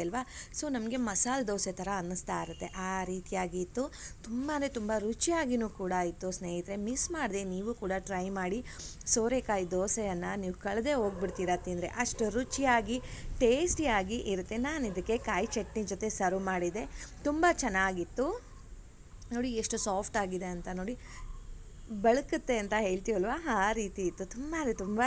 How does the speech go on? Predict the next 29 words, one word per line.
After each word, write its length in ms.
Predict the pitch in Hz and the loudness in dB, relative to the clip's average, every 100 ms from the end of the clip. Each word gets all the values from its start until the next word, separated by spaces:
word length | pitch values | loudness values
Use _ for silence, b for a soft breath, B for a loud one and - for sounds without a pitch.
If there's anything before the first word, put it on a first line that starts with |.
| 254 | 2
ಚೆನ್ನಾಗಿ 440 | 214 180 170 196 185 | 0 0 0 0 0
ಬಂದಿತ್ತು 460 | 160 151 147 170 | -2 -4 -4 -4
ಸ್ನೇಹಿತರೆ. 460 | 175 170 160 160 196 B B - | -4 -4 -4 -4 -6 B B -6
ನಿಮ್ಮೆಲ್ರಿಗೂ 560 | 180 185 226 311 311 233 | -2 0 2 2 2 0
ಕೂಡ 240 | 202 185 190 240 208 | 0 0 0 0 -2
ಈ 40 | 180 | 0
ಒಂದು 300 | 180 180 175 | 0 0 2
ರೆಸಿಪಿ 420 | 180 254 247 220 247 233 | 2 2 -2 -2 -2 -2
ಇಷ್ಟ 200 | 185 - 185 | -4 -2 -2
ಆಗಿದೆ 280 | 170 180 175 | 0 0 0
ಅಂತ 180 | 170 185 175 | 0 0 0
ಅಂದ್ಕೊಳ್ತಾ 500 | 170 190 220 196 185 | 0 -2 -2 -2 0
ಇದ್ದೀನಿ. 300 | 170 175 208 277 B B B 262 | 0 -2 -2 -4 B B B 4
ಮಿಸ್ 320 | 254 392 - | 4 4 2
ಮಾಡದೆ 420 | 381 240 185 208 381 - - | 4 4 4 0 -2 -6 -6
ಈ 80 | 202 | -2
ಒಂದು 260 | 190 180 180 | 0 0 2
ರೆಸಿಪಿಯನ್ನು 720 | 190 - 320 285 220 214 208 | 2 2 0 -2 -2 -2 -2
ಟ್ರೈ 260 | 208 190 | -2 -2
ಮಾಡಿ 440 | 277 302 226 214 240 | -2 0 0 0 0
ಹೇಗೆ 260 | 196 240 226 | 0 -2 0
ಬಂತು 300 | 208 180 180 | 0 0 0
ಅಂತ 180 | 175 196 190 | -2 -2 -4
ಕಾಮೆಂಟ್ 300 | 247 277 233 | -2 -2 -2
ಮಾಡೋದನ್ನು 480 | 170 156 160 175 240 - B B - 254 | -2 -2 -2 -2 -4 -6 B B -4 2
ಮರಿಬೇಡಿ 480 | 262 262 196 180 | 4 4 4 4
ಸ್ನೇಹಿತರೆ. 520 | 180 190 180 170 175 170 - | 2 0 -4 -4 -6 -6 -2
ಹೋಗಿ 200 | 196 180 | -2 0
ಬರಲಾ? 360 | 175 170 233 | 0 0 -2